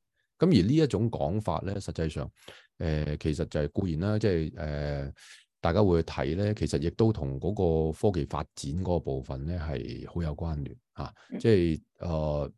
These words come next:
Speaker 1: 有一段時間香港都係啦，即係，呃，一個，開一個公司，你唔使知佢做咩，佢總之有dot com嗰兩，嗰，嗰個部分咧，咁啊已經可以招到好多個投資㗎啦。
Speaker 2: 係。
Speaker 1: 咁，呃，嗰個，呃，所謂創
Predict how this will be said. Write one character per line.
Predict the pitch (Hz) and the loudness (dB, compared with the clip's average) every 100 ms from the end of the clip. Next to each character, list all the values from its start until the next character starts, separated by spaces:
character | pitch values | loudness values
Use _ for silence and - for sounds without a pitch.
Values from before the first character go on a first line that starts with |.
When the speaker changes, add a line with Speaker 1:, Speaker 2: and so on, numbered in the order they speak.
| _ _ | _ _
Speaker 1:
有 | 95 98 | 0 2
一 | |
段 | 101 78 | 2 0
時 | - 71 | -2 -4
間 | 85 82 | -2 0
香 | 104 | 2
港 | 82 85 | 2 0
都 | 95 | 0
係 | 73 69 | 0 -4
啦， | 76 85 85 | -2 -2 -2
即 | 82 | 2
係， | 90 - - - - - | 0 0 -8 -20 -20 -8
呃， | 76 73 73 71 | -4 -2 -4 -4
一 | 76 | 0
個， | 107 87 82 78 76 | 2 2 2 2 0
開 | - - 107 104 | -4 0 4 6
一 | |
個 | 95 | 4
公 | 98 98 | 0 -2
司， | 92 98 | -2 0
你 | 95 90 85 | 0 2 2
唔 | 73 | 0
使 | 78 | -2
知 | 87 98 | 2 2
佢 | 80 | 2
做 | 67 71 | -2 -6
咩， | 82 85 | -2 -2
佢 | 76 | -2
總 | 76 | -2
之 | 92 | 0
有 | 92 82 | 0 4
dot | 101 - | 2 2
com | - 98 90 85 | -2 0 2 2
嗰 | 90 | 0
兩， | 82 | 0
嗰， | - 80 90 92 - - - | -2 -2 0 -2 -6 -20 -2
嗰 | 95 | 2
個 | 92 | 2
部 | 76 73 | 2 -2
分 | 73 69 | -4 -6
咧， | 78 | -6
咁 | 85 90 | -4 -6
啊 | 80 | -4
已 | |
經 | 87 | -6
可 | 85 90 | -2 -2
以 | |
招 | 78 101 90 | -2 -2 0
到 | 85 80 | 0 -2
好 | - 67 | -4 -4
多 | 85 78 | -2 -2
個 | |
投 | 76 - - | -4 -6 -8
資 | - 80 69 | -10 -6 -6
㗎 | 65 | -6
啦。 | - _ _ - - | -12 _ _ -20 -6
Speaker 2:
係。 | - | 2
Speaker 1:
咁， | 175 - | 2 2
呃， | 98 92 90 85 - - - _ _ | 0 4 4 2 -4 -20 -20 _ _
嗰 | 170 202 147 | 4 8 6
個， | 107 _ _ | 4 _ _
呃， | 104 101 | 0 0
所 | 98 143 170 | 0 4 4
謂 | 123 | 4
創 | - 113 | 4 4